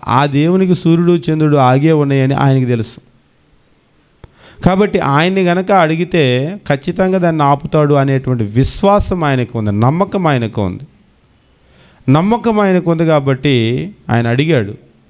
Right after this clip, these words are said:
దేవుడు కూడా ఏం చేశాడంటే మీరు గమనించండి,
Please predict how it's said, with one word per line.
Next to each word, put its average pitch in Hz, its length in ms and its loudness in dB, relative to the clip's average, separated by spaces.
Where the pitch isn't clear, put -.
దేవుడు 220 280 2
కూడా 220 160 2
ఏం 190 180 2
చేశాడంటే 156 480 0
మీరు 139 160 0
గమనించండి, 139 1000 0